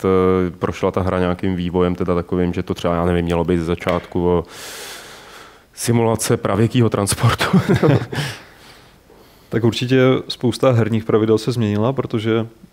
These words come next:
Speaker 2: z začátku jsem třeba měl vývojový strom, vysloveně, kde si odemykal ty nový mašinky,
Speaker 1: Hmm.
Speaker 2: ale bylo to strašně jako odtržený od, od toho, co se děje na té mapě. Takže třeba i v tomhle, že jsem tam přidělal ty rozšíření prostě depa,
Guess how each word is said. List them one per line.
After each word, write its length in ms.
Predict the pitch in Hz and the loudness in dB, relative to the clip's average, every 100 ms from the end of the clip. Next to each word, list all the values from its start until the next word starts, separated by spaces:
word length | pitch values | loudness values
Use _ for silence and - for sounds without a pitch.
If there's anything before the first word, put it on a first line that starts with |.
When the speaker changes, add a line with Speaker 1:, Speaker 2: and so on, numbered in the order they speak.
| _ - | _ -10
Speaker 2:
z 80 | 113 | -2
začátku 380 | 113 110 113 110 | -2 2 0 0
jsem 160 | 120 117 | -4 -2
třeba 160 | 123 | 0
měl 160 | 113 110 | 2 4
vývojový 420 | 110 113 113 123 | 4 4 4 2
strom, 300 | - 107 104 | 0 -2 -2
vysloveně, 420 | 101 120 107 107 | -4 -2 -2 -2
kde 120 | 107 | -4
si 160 | 110 - | -4 -4
odemykal 600 | 113 110 110 120 113 113 113 - _ _ _ | 0 2 2 2 2 0 -6 -20 _ _ _
ty 100 | 113 | 0
nový 140 | 113 | 2
mašinky, 520 | 113 98 120 120 147 175 - _ | 2 0 -4 -2 -2 -4 -10 _
Speaker 1:
Hmm. 200 | 113 90 - - _ _ _ | -4 -4 -6 -20 _ _ _
Speaker 2:
ale 260 | 117 107 107 107 104 | -2 2 4 4 2
bylo 180 | 120 117 | 0 2
to 100 | 117 | 2
strašně 360 | 123 - - 123 | 0 -2 0 0
jako 200 | 117 - | 0 -2
odtržený 600 | - - 117 120 117 120 | -2 0 2 4 2 2
od, 340 | 113 113 - - | 0 -2 -12 -8
od 200 | 110 - | -8 -4
toho, 160 | 113 113 | -4 -2
co 120 | 113 | -4
se 160 | - | -2
děje 140 | 113 120 | 2 2
na 100 | 113 | 2
té 120 | 123 | -2
mapě. 340 | 113 110 104 98 _ _ _ - | -4 -2 -4 -4 _ _ _ -14
Takže 480 | - 107 101 117 113 - _ _ | -4 -2 2 2 0 -6 _ _
třeba 280 | - 120 123 | -8 0 0
i 80 | 127 | 0
v 60 | - | 0
tomhle, 300 | 127 120 107 | 2 4 2
že 80 | |
jsem 160 | 98 113 | 0 -4
tam 140 | 110 | -4
přidělal 380 | 107 110 113 107 | -6 0 2 2
ty 320 | 104 110 107 | 2 -2 0
rozšíření 600 | 107 107 - 110 113 110 | 0 -4 -4 -2 0 0
prostě 280 | 107 - 123 | -2 -4 -2
depa, 320 | 104 - 117 | -2 0 -2